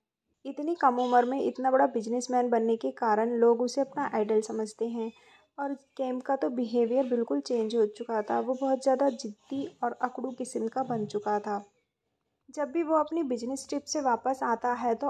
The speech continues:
ऑफिस में तो भाग दौड़ ही मची रहती है, क्योंकि कैम को अपना काम बिल्कुल परफेक्ट चाहिए होता है और अगर जिसका काम परफेक्ट ना हो उसे तो वो बाहर ही कर देता है।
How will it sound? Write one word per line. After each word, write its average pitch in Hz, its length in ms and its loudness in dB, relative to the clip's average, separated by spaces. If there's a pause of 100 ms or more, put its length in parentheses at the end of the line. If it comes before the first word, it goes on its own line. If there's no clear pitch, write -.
ऑफिस 233 420 0
में 247 80 -4
तो 277 120 2
भाग 226 340 -2
दौड़ 214 200 6
ही 226 140 2
मची 220 280 -2
रहती 214 340 -2
है, 233 180 -2
क्योंकि 247 380 -6
कैम 220 320 -8
को 277 200 -12
अपना 233 380 -8
काम 226 340 -8
बिल्कुल 233 440 -4
परफेक्ट 214 420 -10
चाहिए 220 320 -4
होता 220 320 -2
है 214 220 -4 (420)
और 269 120 0
अगर 277 240 0
जिसका 233 340 -4
काम 277 220 -2
परफेक्ट 240 460 -4
ना 240 120 -2
हो 262 180 -2
उसे 240 240 -2
तो 233 120 -2
वो 269 120 4
बाहर 226 340 -2
ही 208 60 4
कर 208 200 -2
देता 208 280 -2
है। 220 220 -8